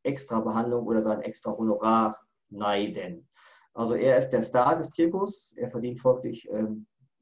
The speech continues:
wohl eine etwas bessere Gage als die anderen. Ähm, er braucht einen Masseur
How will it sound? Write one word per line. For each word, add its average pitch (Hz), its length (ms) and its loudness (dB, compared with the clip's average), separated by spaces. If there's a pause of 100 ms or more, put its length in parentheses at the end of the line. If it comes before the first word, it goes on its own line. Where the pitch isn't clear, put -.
wohl 113 200 -2
eine 113 160 0
etwas 104 260 -6
bessere 127 300 0
Gage 123 380 0
als - 240 -8
die - 140 -6
anderen. 175 500 -2 (420)
Ähm, 127 640 4
er 117 120 0
braucht 117 340 0
einen 117 80 -2
Masseur 170 680 4